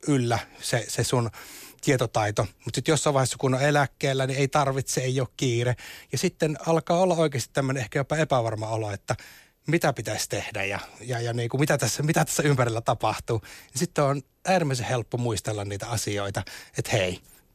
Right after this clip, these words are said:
ennen oli tällaista, se on kivaa ja näin poispäin. Ja tämähän niinku pätee moneen tämmöiseen muuhunkin asiaan, että kun aika kultaa niin sanotusti muistot, niin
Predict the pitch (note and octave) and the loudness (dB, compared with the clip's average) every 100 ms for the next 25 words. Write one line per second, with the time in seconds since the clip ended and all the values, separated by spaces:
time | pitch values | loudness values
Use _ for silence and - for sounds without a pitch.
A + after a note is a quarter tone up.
0 | - - B2+ D#3+ C#3+ - - - - - | -8 0 4 4 4 -2 -8 -4 -2 2
1 | B2+ A#2+ B2 A2+ A2 C3 - C3 B2 - | 2 4 2 2 -2 0 2 2 2 0
2 | A#2+ A2 G2+ - B2+ C3 A#2+ A2 - G#2 | 0 0 0 -2 -2 0 0 -2 -4 -6
3 | - G#2 F#2 - - - - - C3+ G3 | -2 -4 -4 -12 -14 -12 -6 -2 2 4
4 | F#3+ E3 D#3 D#3 - _ _ - E3 - | 4 2 2 -2 -4 _ _ -2 -2 2
5 | C#3 D3 D#3+ C3 A#2+ B2 A#2+ C#3+ C#3+ D3+ | 2 2 2 0 -2 -4 -4 -4 -2 -2
6 | C3 - A2+ - G2+ G2+ - - A#2 - | -2 -6 -6 -6 -6 -8 -12 -8 -8 -8
7 | - - - C#3+ A#2+ - - B2+ A2+ A#2 | -12 -16 -2 0 2 -2 -4 -2 -2 0
8 | B2+ A#2 B2 A#2 A2+ - C3 B2+ G#2+ - | 0 0 -2 -2 -4 -2 0 0 0 -2
9 | A2+ - - - - - - A2+ A2 | -6 -8 -14 -12 -14 -12 -4 -2 -4